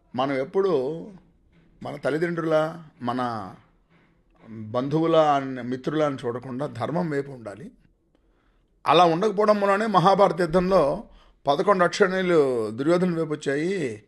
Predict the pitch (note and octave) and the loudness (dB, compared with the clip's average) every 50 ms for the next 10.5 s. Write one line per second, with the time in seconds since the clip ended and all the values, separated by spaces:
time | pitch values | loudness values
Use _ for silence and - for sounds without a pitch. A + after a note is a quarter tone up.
0 | _ _ _ _ _ _ _ _ _ _ _ _ C3 C#3 D3+ D#3 D#3 D3 C#3+ C#3+ | _ _ _ _ _ _ _ _ _ _ _ _ 0 2 2 4 4 2 2 0
1 | - - C#3 C#3 C3+ C3+ C3+ D3 D3+ C3 A2+ A2+ A2 G#2+ G2+ D#2 G#2 A#2 A2+ G#2+ | -2 -4 -4 -4 -4 -4 -4 -6 -6 -6 -6 -4 -4 -6 -6 -6 -6 -4 -4 -4
2 | G2+ G2 G2+ F#2+ F2 - - - - - - - - - B2 A#2 A#2 A2 G#2+ G#2 | -4 -4 -6 -8 -8 -10 -14 -18 -18 -18 -18 -18 -16 -16 -16 -14 -14 -14 -16 -16
3 | A2 _ _ _ _ _ _ _ _ _ _ _ _ _ _ _ A2 - A#2 A2 | -20 _ _ _ _ _ _ _ _ _ _ _ _ _ _ _ _ -20 -20 -20
4 | A2 G#2+ A2 - - A#2+ A#2+ C3+ C#3 B2+ B2 - - - _ _ _ _ - - | -18 -18 -20 -20 -20 -20 -20 -20 -20 -20 -20 -20 -20 -20 _ _ _ _ -2 2
5 | C#3+ C#3+ C#3+ D3 D3 C#3+ C#3 C3+ B2+ G#2+ A2 - - B2+ - A#2 A#2 - - - | 2 4 4 4 2 2 2 0 -2 -4 -8 -10 -10 -10 -10 -10 -12 -14 -14 -16
6 | - - - - - - _ _ _ _ _ _ _ _ _ - C3+ C#3+ D3 D3 | -18 -20 -20 -20 -20 -20 _ _ _ _ _ _ _ _ _ -6 -2 -2 0 0
7 | D#3 D3 E3 E3 D#3+ E3 E3+ E3+ E3 - D3 D3 D3+ D3+ E3 E3+ E3 E3 E3 D#3+ | 0 2 2 4 4 4 4 2 0 0 0 -2 0 2 2 2 2 2 0 0
8 | D#3 D3+ C#3+ D3 - _ _ _ _ _ - _ _ _ _ _ _ _ _ _ | 0 0 -2 -2 -6 _ _ _ _ _ -20 _ _ _ _ _ _ _ _ _
9 | _ _ - - E3 D#3 C#3 D3+ D#3+ D3+ D3+ D3+ D3 D3 F3 D#3+ D#3+ D#3 D#3 D#3 | _ _ -14 -10 -8 -6 -2 -2 -2 2 2 0 2 4 2 2 2 0 0 0
10 | D#3 D#3+ D#3+ D#3+ D#3 D3+ C#3 B2+ B2 A2 | 2 2 4 4 6 4 4 2 0 -4